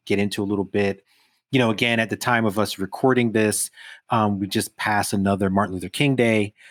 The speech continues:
That is a, a day of great pride because Martin Luther King Junior is obviously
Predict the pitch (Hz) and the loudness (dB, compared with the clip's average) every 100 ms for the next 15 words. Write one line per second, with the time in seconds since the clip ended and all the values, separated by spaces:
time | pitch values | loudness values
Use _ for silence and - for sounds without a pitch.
0 | _ _ - 123 123 107 113 110 101 139 | _ _ -4 0 2 2 0 0 2 2
1 | 143 104 107 98 - 113 113 110 104 104 | 2 2 0 -2 -2 2 4 4 0 -4
2 | 98 101 95 90 95 - 98 92 92 _ | -4 -4 -6 -10 -12 -6 -6 -4 -8 _
3 | _ - 98 95 95 90 - 98 92 - | _ -8 -4 -2 -4 -4 0 0 0 -4
4 | 95 90 | -6 -6